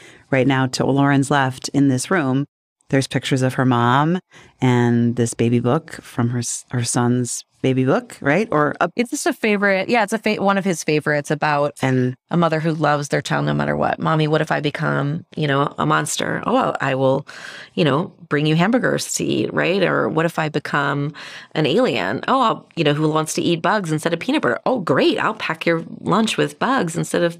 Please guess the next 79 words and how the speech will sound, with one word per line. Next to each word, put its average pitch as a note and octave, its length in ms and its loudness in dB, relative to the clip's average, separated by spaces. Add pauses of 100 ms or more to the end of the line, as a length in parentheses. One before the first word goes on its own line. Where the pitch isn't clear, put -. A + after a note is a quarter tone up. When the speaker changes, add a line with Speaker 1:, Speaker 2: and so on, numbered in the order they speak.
(140)
Speaker 2:
peanut D4 240 0
butter," C#3+ 240 0
right? G3+ 220 -2 (280)
I E3+ 60 0
mean, F3 80 4
it's E3 120 0
just, D#3+ 180 0
it's D#3 100 0
just - 320 -2
about D3 220 -2
this - 160 -4
mom D3+ 220 0
who's, C#3+ 120 -2
"I'm - 220 -2
gonna C#3+ 180 0
love D3 160 -2
you D#3+ 60 -2
no D#3+ 80 -2
matter D#3+ 180 -2
what," G3 320 -2
right? E3 340 -4
And D3 180 -2
that E3 120 -2
Speaker 1:
Yeah. D3+ 360 0 (380)
Speaker 2:
I D#3+ 100 -4
think - 300 -6 (580)
my F#3+ 180 0
mom F3+ 220 2
did E3 180 0
project D3 340 -2
that - 220 -4
a D3 80 -2
lot. C#3+ 280 -2
There E3 100 0
were E3+ 80 2
things E3+ 320 0
that - 240 -6 (640)
she - 140 0
made A3 140 4
difficult F3 360 -2
for F#3 140 2
me. F3 220 2
I E3+ 80 0
don't, D#3 320 -4 (720)
you F3 160 2
know, D3+ 140 2
I, D3+ 200 -2
I E3 80 -2
don't D#3+ 220 0
think D#3+ 120 -4
she - 200 -2
ever D#3 180 -2
was D#3 140 -4
quite - 260 -4
supportive D3 400 -2
of D#3 160 -2
me D3+ 200 2
as C#3+ 120 0
an C#3+ 100 0
actor, F3 460 -2
right, E3+ 180 2
or D#3+ 100 0
as D3 100 -4
a - 60 0
performer. D3+ 440 -2
I D#3 60 0
don't - 160 -2
think F3 100 -6
she - 140 -2
could D#3 160 -2
see D#3+ 340 0
me D#3+ 140 2
perform D3 420 -2
and D3 160 -2
feel D3+ 320 0
the D3+ 80 -4
joy C#3+ 360 2
that C#3+ 120 0
I C#3 300 -2